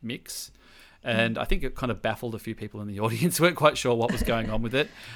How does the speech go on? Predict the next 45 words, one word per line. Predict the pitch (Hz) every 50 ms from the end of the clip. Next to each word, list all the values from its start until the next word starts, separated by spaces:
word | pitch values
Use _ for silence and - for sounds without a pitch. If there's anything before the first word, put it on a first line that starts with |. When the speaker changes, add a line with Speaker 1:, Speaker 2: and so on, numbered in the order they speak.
| - - - -
Speaker 1:
Um, | - 123 131 131 135 135 135 135 131 - - -
but, | - 131 127 127 - - - - - - - - - - - - - - - - - _ -
yeah, | 196 226 160 110 98
I | 110 127
mean, | 143 147 139 131 127 -
Margot | - 139 143 147 147 135 135
Robbie | 131 123 117 117 120
was | 110 113 107 110
the | 113
breakout | 95 110 104 101 - 101 95 -
star | - - 101 98 101
in | 101 101
that | 101 101
movie. | 110 107 107 110 113
It | 110
makes | 110 104 104 -
sense | - 107 104 101 -
to | - 104
have | 98 101 101 98
her | 98 101 98 98 98 98 95 - - - - - - - - _ - -
lead | 113 110 107 101
off. | 104 139 175 - -
And, | 127 110 110 110 110 117 - - - - - - - - - - - -
um, | 113 107 110 110 107 104 104 101 - - - _ - - _ _ _ _ _ _ _ _ - - - - - _ _ -
I | 120 113
like | 113 120 120 -
the | - 117
supporting | - - 110 101 - 120 110 110 107
Speaker 2:
Mm. | -
Speaker 1:
cast. | - - 127 135 - -
They've | 135 110
got, | 117 117 - - - - -
um, | - 120 113 110 107 107 104 98 - _ _ _ _ _ _ - - -
Montoya, | 123 120 113 110 110 - 120 117 117 120 120 120
in, | 120 120
is | - 135 131
it? | 165 - - - - - -
Yeah, | 165 147 127
Montoya | 127 127 127 - 156 156 156 156 151
in | 151 147
there. | 147 147 147 147 151 151
And | - 120 110 113
they've | 110 104
got | - 107 82 -
Huntress. | 127 131 127 - 135 135 135 123 - - - -